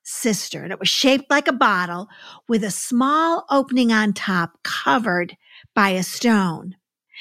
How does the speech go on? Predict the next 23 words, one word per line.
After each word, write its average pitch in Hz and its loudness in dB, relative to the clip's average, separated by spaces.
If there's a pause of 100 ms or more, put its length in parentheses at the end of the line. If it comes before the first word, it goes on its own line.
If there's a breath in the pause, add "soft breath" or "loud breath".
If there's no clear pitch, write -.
(120)
Now, 226 2
you'll 262 2
remember 247 4
that 202 -6
Dothan 240 2
was 220 4
a 233 4
dying 233 2
city, 180 -6 (240 loud breath)
and 240 2
these 262 2
cisterns 262 0
were 220 2
likely 233 0
decrepit 240 -2 (320 loud breath)
and 233 4
no 233 6
longer 233 2
used 214 2 (220 soft breath)
by 220 4
the 208 2
dwindling 226 4
population. 196 -2